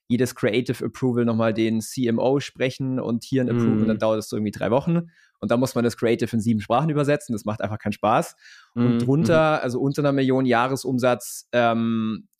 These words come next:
Speaker 1: finde ich, ist es nicht immer der beste Weg für eine Brand zu einer Agentur zu gehen, weil da muss man noch sehr, sehr viele, äh, Basisarbeiten machen, wie richtigen Product Market Fit, äh, Zielgruppe besser verstehen, Fulfillment lösen, äh,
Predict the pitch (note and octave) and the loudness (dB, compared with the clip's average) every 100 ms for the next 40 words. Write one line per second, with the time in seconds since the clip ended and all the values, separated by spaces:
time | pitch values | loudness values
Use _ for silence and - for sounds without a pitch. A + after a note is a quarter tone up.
0 | _ - - D#3+ - D3+ D3+ C3 B2 C3+ | _ -8 0 0 0 -2 0 -4 -4 -6
1 | B2+ A#2+ A#2 A2+ A#2+ - G#2+ A#2 - A2 | -4 0 0 0 -2 -2 -2 -2 -2 -6
2 | G#2 G#2+ A#2 A2+ F#2+ G#2+ G2+ C3 C#3+ C#3+ | 0 -2 0 -4 -4 -4 -4 -2 -2 -2
3 | B2+ B2+ B2+ B2+ _ _ - A2 A2 A2 | 0 0 0 -6 _ _ -2 0 2 0
4 | A#2 A#2+ A2+ A2 - A#2 A2+ A2+ - A2+ | 0 -2 -2 -4 -2 -2 0 -4 -6 -4
5 | G#2 G#2 - _ _ _ - G#2 G2+ A2+ | 0 -2 -4 _ _ _ -2 0 0 2
6 | A#2+ A#2 - A2+ A2 A2 - A2+ A2 A2+ | 0 0 -4 -2 0 -2 -2 -4 -4 -6
7 | A2 A2 G2+ A2+ - G#2 G#2 A2+ A2 G#2+ | -4 -2 -2 -6 -6 -6 -4 -2 -2 0
8 | A2 A#2 A2+ - G#2+ G#2 - - - G#2+ | -2 -2 -8 -4 -4 -4 -8 -12 -2 0
9 | G#2 - B2 - G#2+ A2 G#2+ G#2+ G2+ - | 0 -2 -8 -4 -4 -2 -4 -6 -10 -6
10 | G#2 G#2 G#2 F2+ - C#3 B2+ C#3+ C#3 B2+ | -2 0 -2 -4 -2 -2 0 0 0 0
11 | A2 A#2+ B2+ A2+ A2+ A2 G#2+ G2 F2+ F#2 | 0 2 2 2 0 0 -2 -4 -2 -2
12 | E2 C#2+ C#2 | -2 -4 -8